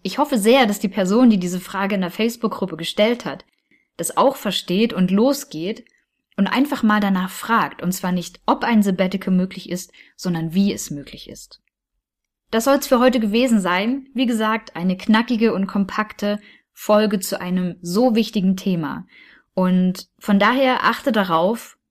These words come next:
wie du die Frage stellst nach deinem Sabbatical. Und wenn dir die Folge gefallen hat, dann hinterlass diesem Podcast doch gerne eine Bewertung bei iTunes oder bei Spotify. Das geht super, super flink und dafür danke ich dir sehr.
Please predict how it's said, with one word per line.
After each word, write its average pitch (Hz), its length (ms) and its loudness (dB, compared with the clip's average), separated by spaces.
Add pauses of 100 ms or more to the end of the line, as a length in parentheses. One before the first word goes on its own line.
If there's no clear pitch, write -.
(180)
wie 214 180 6
du 240 100 2
die 202 140 0
Frage 160 320 -6
stellst 160 720 -8
nach 214 160 -4
deinem 208 300 0
Sabbatical. 208 680 -4 (800)
Und 190 280 2
wenn 233 120 6
dir 302 80 4
die 269 80 0
Folge 247 340 0
gefallen 196 460 -2
hat, 202 260 -8
dann 220 140 2
hinterlass 240 400 2
diesem 220 240 2
Podcast 208 560 -4
doch - 220 -6
gerne 262 260 2
eine 226 140 2
Bewertung 202 560 0
bei 208 120 0 (140)
iTunes 233 460 -2
oder 269 160 2
bei 240 100 -2
Spotify. 180 680 -6
Das 214 180 -10
geht 170 220 -6 (300)
super, 240 280 -2
super 214 220 -2
flink 208 480 -2 (380)
und 196 180 2
dafür 190 220 -2
danke 175 280 -2
ich - 140 -16
dir 170 120 -4
sehr. 170 520 -4